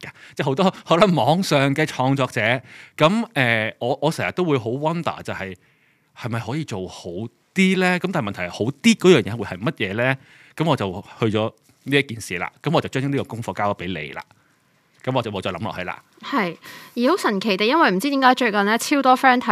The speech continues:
Speaker 2: 《娛樂至死》呢本書。我唔知係大家突然間，誒，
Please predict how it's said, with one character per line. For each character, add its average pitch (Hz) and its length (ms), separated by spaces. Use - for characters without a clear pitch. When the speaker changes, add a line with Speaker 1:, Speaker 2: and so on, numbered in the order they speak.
Speaker 2:
《娛 180 120
樂 170 120
至 165 180
死》 175 160
呢 175 100
本 170 160
書。 165 320
我 302 120
唔 214 100
知 285 80
係 269 560
大 247 160
家 330 400
突 262 80
然 196 240
間， 269 920
誒， 208 40